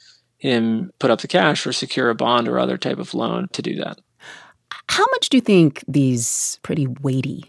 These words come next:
Speaker 2: financial penalties will ultimately affect his ability to run a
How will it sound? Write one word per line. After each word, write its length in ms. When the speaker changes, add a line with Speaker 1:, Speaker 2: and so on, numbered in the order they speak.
Speaker 2:
financial 440
penalties 600
will 320
ultimately 520
affect 240
his 120
ability 360
to 140
run 280
a 60